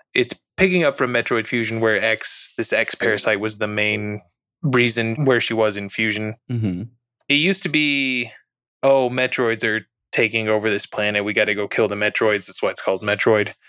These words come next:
Speaker 1: The last two games, it's been this X parasite, which is, as you come to find out, the, um, prey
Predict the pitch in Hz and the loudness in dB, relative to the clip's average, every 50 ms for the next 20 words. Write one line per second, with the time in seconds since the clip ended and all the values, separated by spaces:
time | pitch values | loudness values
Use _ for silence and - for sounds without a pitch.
0 | - - - - - _ _ _ - 131 123 123 127 123 127 131 - - - 127 | -20 -20 -20 -20 -20 _ _ _ -10 -4 2 4 4 4 4 2 0 -2 -4 -2
1 | 117 120 117 113 113 104 107 - - 113 107 104 104 101 - - - 117 107 - | -2 0 -2 -2 -2 -4 -8 -6 -4 -4 -2 -2 -2 -4 -2 -2 0 0 0 0
2 | - - - - 104 92 101 104 - - 98 92 92 - - 113 120 113 - - | -2 -8 -4 -4 -4 -4 -4 -4 -2 -2 -2 -2 -4 -6 0 0 0 0 2 2
3 | 107 104 104 101 98 - - - - _ _ - - - - - - - - - | 2 2 2 0 -2 -4 -4 -6 -8 _ _ -20 -20 -16 -16 -14 -14 -16 -12 -4
4 | - - 123 123 120 110 - 135 120 120 113 113 - - 113 110 107 107 107 110 | 0 2 2 2 2 2 2 2 2 2 0 -2 0 2 2 2 2 2 2 0
5 | 107 104 101 - - 110 107 104 104 104 101 101 101 98 95 - - - _ - | 0 0 -4 -6 -6 -4 -4 -2 -2 -2 -2 -2 -2 -4 -6 -8 -14 -20 _ -10
6 | - - 110 107 107 104 104 98 98 95 98 - _ _ _ - - - - 123 | 0 2 2 4 4 4 2 2 0 -4 -8 -10 _ _ _ -10 -4 2 2 4
7 | 117 110 104 101 98 101 - | 4 4 2 0 -2 -4 -8